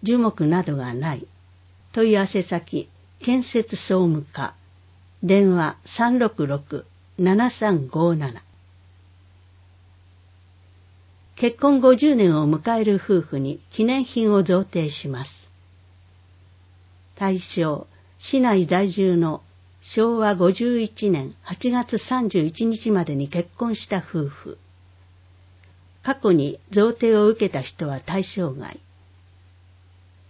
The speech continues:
贈呈方法。九月以降、各地区社会福祉協議会、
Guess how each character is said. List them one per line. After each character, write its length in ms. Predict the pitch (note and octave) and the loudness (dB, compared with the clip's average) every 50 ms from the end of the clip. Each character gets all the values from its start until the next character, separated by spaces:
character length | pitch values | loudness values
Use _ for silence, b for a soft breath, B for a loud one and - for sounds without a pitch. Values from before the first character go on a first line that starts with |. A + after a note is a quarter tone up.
| _ _ _ _ _ _ _ _ _ _ _ _ | _ _ _ _ _ _ _ _ _ _ _ _
贈 180 | G#3 G#3 A3+ A#3+ | 0 2 2 2
呈 260 | A#3 - G#3+ G#3 G3 | 0 2 2 2 2
方 260 | F3+ - F3+ E3 C#3+ | 0 0 0 0 0
法。 340 | C3 - - - A2+ A2 - - _ _ _ _ _ _ _ _ _ _ _ _ _ _ _ _ _ _ - | -2 -6 -12 -14 -14 -14 -16 -20 _ _ _ _ _ _ _ _ _ _ _ _ _ _ _ _ _ _ -6
九 120 | - C4 | -2 0
月 340 | B3+ B3 A3 - - - E3+ | 0 0 -2 -2 -4 -2 -2
以 100 | F#3 F3 | -2 -2
降、 400 | - - - E3 C#3 A#2+ G2 - - _ _ _ _ _ _ | -4 -6 -6 -4 -4 -4 -6 -10 -18 _ _ _ _ _ _
各 320 | - A#3+ A#3 A#3+ - G3+ - | -6 -6 -6 -4 -4 -6 -6
地 220 | - - - - - | -6 -10 -14 -14 -10
区 160 | - - - G3 | -8 -8 -8 -8
社 180 | - - G3+ | -6 -6 -6
会 220 | - - A#3+ B3 A#3 | -6 -4 -4 -4 -4
福 220 | - - - A#3 | -6 -6 -4 -4
祉 220 | G#3+ - - - - | -4 -4 -6 -6 -2
協 180 | G#3 F#3 F3 | -2 0 0
議 140 | D3 D3+ C#3+ | -2 -4 -8
会、 320 | - - - C3+ B2 - | -12 -14 -16 -16 -16 -16